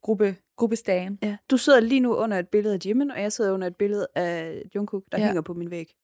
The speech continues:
Speaker 1: Ja. Kunne vi lige pause den i et øjeblik? Fordi
Speaker 2: Mhm.
Speaker 1: vi har ikke smidt nogen begreber på banen i det her afsnit, hvilket også er fint nok. De fleste, der lytter til det her,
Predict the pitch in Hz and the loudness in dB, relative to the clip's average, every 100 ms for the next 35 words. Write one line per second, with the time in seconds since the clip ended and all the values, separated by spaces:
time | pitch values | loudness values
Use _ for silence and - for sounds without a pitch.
0 | - 220 233 _ _ _ _ _ _ _ | -4 -2 -4 _ _ _ _ _ _ _
1 | _ _ _ _ - 220 214 277 - 240 | _ _ _ _ 0 4 6 4 4 2
2 | 277 269 196 190 - 208 254 226 190 - | 2 0 -2 -2 2 4 4 2 -4 0
3 | 196 214 175 202 190 - 262 - - - | 0 2 0 -2 -2 0 -2 -2 -8 -8
4 | - 214 190 196 196 - 208 196 - 185 | -2 0 0 -4 -4 -2 0 -2 -6 -4
5 | 185 180 190 185 - _ - 196 190 165 | -2 -2 -4 -6 -12 _ -4 2 4 4
6 | 180 190 185 185 226 277 240 247 254 - | 2 0 -4 -2 2 6 6 4 -4 0
7 | 302 190 175 220 - 320 330 196 185 233 | 2 2 0 -4 0 2 2 0 2 2
8 | 294 - 180 180 185 | 0 -2 -4 0 0